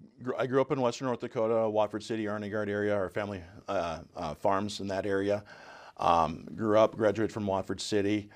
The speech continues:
Um, I was very fortunate. I got an appointment to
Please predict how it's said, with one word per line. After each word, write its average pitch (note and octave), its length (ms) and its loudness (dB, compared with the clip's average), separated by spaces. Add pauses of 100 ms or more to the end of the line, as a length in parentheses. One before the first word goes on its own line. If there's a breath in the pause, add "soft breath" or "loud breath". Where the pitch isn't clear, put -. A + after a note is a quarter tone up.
(340 loud breath)
Um, D#2 420 -2
I - 60 -4
was F#2 100 -6
very G#2 220 2
fortunate. G#2 480 0
I F#2 120 4
got F#2+ 280 0
an E2+ 260 -2 (140)
appointment G#2+ 460 -2
to F2 340 -2